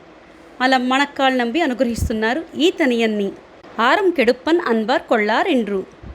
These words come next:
భాగవతోత్తములు రామచంద్రుడి హారములు తీయనే తీయరు, అవర్కళుక్కే వారం కొడు.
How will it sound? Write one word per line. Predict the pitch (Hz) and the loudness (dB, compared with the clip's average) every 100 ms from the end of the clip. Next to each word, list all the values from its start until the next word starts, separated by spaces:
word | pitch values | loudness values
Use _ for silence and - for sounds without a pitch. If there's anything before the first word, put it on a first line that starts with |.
| - - - - - - - | -20 -20 -20 -20 -20 -20 -16
భాగవతోత్తములు | 170 160 180 233 302 339 339 269 262 254 240 233 233 - - - - - - - - - - 175 | -12 -6 0 2 2 0 2 2 2 -2 0 -2 -4 -10 -20 -20 -20 -20 -20 -20 -20 -20 -12 -4
రామచంద్రుడి | 175 180 226 226 233 220 214 240 214 | -2 0 0 0 -2 -2 -2 2 2
హారములు | 214 214 240 277 427 466 - - - - - - | 2 2 2 0 0 -4 -12 -20 -20 -20 -12 0
తీయనే | 302 247 208 220 330 | 2 2 0 0 0
తీయరు, | 311 254 285 226 - - - - - - - - | 0 0 0 0 -6 -12 -18 -20 -20 -20 -14 -6
అవర్కళుక్కే | 180 165 - 247 233 - 262 320 | 0 0 2 2 2 -2 -4 -2
వారం | 370 254 240 302 370 | 2 2 4 2 2
కొడు. | 302 233 | 2 0